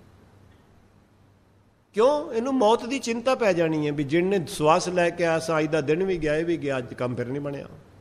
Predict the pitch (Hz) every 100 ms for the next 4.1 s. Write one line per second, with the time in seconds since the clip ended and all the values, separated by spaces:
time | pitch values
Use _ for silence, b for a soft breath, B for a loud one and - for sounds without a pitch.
0 | - b b b 170 180 160 135 175 180
1 | 135 123 107 113 123 143 143 139 139 135
2 | 127 - - - _ _ _ _ _ _
3 | b b b - 147 - 175 196 202 143
4 | 98